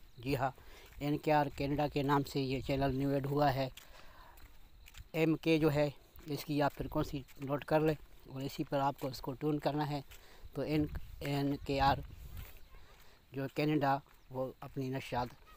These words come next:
चला दिखा रहा है। हमारी कोशिश रहती है कि हर वक्त न्यू अपडेट आप तक ताज़ा तरीन पहुँचती रहें। तो आज ये कोशिश हमने की है आप तक न्यू अपडेट देने की। उम्मीद करते हैं कि आज की वीडियो आपको पसंद आएगी।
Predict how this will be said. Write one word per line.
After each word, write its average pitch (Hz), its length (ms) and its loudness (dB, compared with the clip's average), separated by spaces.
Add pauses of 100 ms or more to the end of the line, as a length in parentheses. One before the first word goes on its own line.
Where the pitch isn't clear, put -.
(240)
चला 131 220 0
दिखा 135 340 -6
रहा 120 220 -2
है। - 180 -4 (1300)
हमारी 147 200 0
कोशिश 160 340 2
रहती 160 240 2
है 165 100 6
कि 151 100 -2
हर 151 160 4
वक्त 151 220 2
न्यू 151 240 4
अपडेट 143 360 2 (420)
आप 143 200 2
तक 143 80 0
ताज़ा 143 300 2
तरीन 143 260 0
पहुँचती 151 360 2
रहें। 151 240 4 (880)
तो 135 60 4
आज 135 240 6
ये 139 180 0
कोशिश - 340 -4 (840)
हमने 147 260 6
की 147 180 2
है 143 120 4
आप 135 160 6
तक - 280 4
न्यू 135 260 2
अपडेट 135 300 2
देने 147 260 4
की। - 160 -4 (840)
उम्मीद 139 280 2
करते 143 220 2
हैं 135 120 2
कि 131 60 0
आज 131 180 4
की - 140 0
वीडियो 135 200 4
आपको 135 280 4
पसंद - 320 2
आएगी। 143 300 4